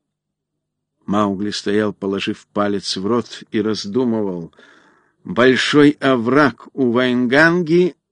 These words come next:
он выходит на равнину почти за полмили отсюда. Я могу повести стадо кругом через джунгли,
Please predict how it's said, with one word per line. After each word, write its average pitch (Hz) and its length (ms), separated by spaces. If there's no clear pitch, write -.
он 139 220
выходит 127 600
на 127 160
равнину 127 560
почти 127 640
за 110 220
полмили 117 600
отсюда. 180 720
Я 143 220
могу 160 240
повести 151 600
стадо 120 560
кругом 123 640
через 110 360
джунгли, 139 680